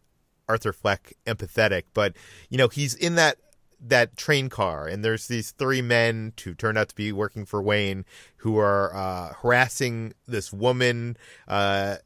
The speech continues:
it seems kind of rapey. It seems like it could, uh, lead in that direction. And, uh, they go and, and tr-, and beat him up, and he kills them. So in that case, I mean, I, I, no one should die in any case, but, like, it's kind of self-defense. It, it gets a, goes a little bit farther because he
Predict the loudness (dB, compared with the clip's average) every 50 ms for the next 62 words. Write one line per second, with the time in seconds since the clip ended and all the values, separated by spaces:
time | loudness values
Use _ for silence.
0 | _ -16 -12 -10 -8 -6 -6 -6 -2 0 0 0 0 2 0 0 0 0 -2 -4
1 | -4 -4 -4 -4 -6 -6 -6 -2 0 2 2 2 0 -2 0 2 2 4 4 2
2 | 2 0 -2 -4 -4 -8 -10 -12 -16 -16 -16 -14 -8 -4 -2 0 0 0 -2 -2
3 | 2 2 2 2 2 2 2 2 2 2 0 -2 -2 -2 -2 -6 -10 _ -20 -20
4 | -20 -20 -12 -4 0 2 4 4 4 4 4 4 4 4 2 2 2 4 4 6
5 | 6 6 4 2 -2 -6 -6 -6 -4 -4 -4 -2 -2 -2 0 2 2 2 2 2
6 | -2 -4 -2 -2 0 2 2 4 4 4 4 2 2 2 0 -2 -2 -2 0 2
7 | 4 4 4 2 0 -4 -4 -2 -4 -8 -10 -12 -16 -20 -20 -20 _ -4 2 4
8 | 6 8 8 6 4 2 0 0 4 4 4 4 4 0 -2 0 0 2 0 0
9 | 0 0 0 0 0 -4 -6 -10 -10 -10 -10 -10 -8 -10 -10 -8 -6 -2 2 2
10 | 4 4 4 2 0 0 -4 -8 -2 2 4 6 6 6 4 2 0 -4 -4 -2
11 | 0 0 0 0 -2 -2 0 0 0 0 -2 -8 -20 -20 -12 _ -6 -6 -4 -2
12 | -2 -2 -2 -2 -2 -4 -4 -4 -4 -8 -4 2 2 4 4 4 2 2 4 4
13 | 2 2 2 2 0 2 2 0 -2 -2 0 0 2 2 2 2 2 2 2 2
14 | 2 2 2 4 4 4 4 2 0 -4 -6 -10 -8 -6 -8 -8